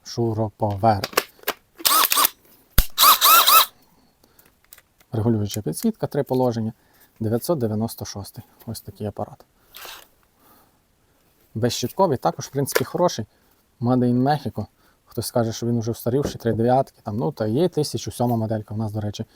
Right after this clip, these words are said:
е, відеоогляд є на неї. Але і комусь, в принципі, цього буде достатньо. Кому потрібен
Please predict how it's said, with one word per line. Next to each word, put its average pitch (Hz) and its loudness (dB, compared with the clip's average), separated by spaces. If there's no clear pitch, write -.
е, 101 -4
відеоогляд 104 -6
є 101 -8
на 104 -6
неї. 156 -2
Але 131 6
і 127 0
комусь, 170 0
в - -12
принципі, 143 -6
цього 127 -4
буде 107 -2
достатньо. 104 -8
Кому 131 -2
потрібен 117 -2